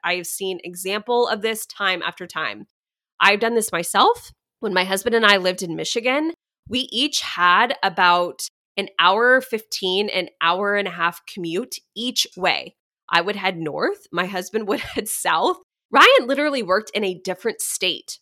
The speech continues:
for two years. He would drive from Michigan to Toledo, Ohio, there and back every day. He put a hundred thousand miles on our car in, like,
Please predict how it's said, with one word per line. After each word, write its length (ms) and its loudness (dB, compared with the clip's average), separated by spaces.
for 100 -2
two 260 -6
years. 420 -6
He 120 -6
would 140 -4
drive 340 2
from 220 -6
Michigan 500 -2
to 140 -8
Toledo, 500 0
Ohio, 800 -2
there 300 2
and 80 2
back 400 6
every 360 0
day. 280 -2
He 160 -2
put 220 0
a 80 6
hundred 460 0
thousand 380 4
miles 580 8
on 160 2
our 160 4
car 460 2
in, 260 -2
like, 340 2